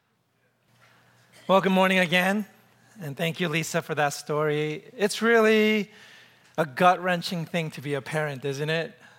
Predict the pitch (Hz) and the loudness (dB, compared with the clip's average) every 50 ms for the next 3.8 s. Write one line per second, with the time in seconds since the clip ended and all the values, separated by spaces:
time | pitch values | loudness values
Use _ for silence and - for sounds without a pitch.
0 | _ _ _ _ _ 170 156 160 175 156 139 131 120 117 123 127 131 143 156 - | _ _ _ _ _ 0 2 2 2 2 0 -2 -8 -10 -12 -10 -6 -6 -6 -4
1 | - - 190 - - - - - - - - - - _ _ _ _ _ _ _ | -2 -2 -2 -2 -4 -6 -6 -8 -8 -6 -8 -10 -10 _ _ _ _ _ _ _
2 | - - - - - - - - - - - - - - - _ _ _ _ 156 | -18 -16 -16 -14 -14 -16 -16 -16 -18 -20 -20 -20 -20 -20 -20 _ _ _ _ 0
3 | 151 151 147 139 123 - 131 127 127 127 120 123 120 - - - | 2 2 2 0 0 -4 -4 -4 -2 -4 -4 -6 -8 -10 -10 -12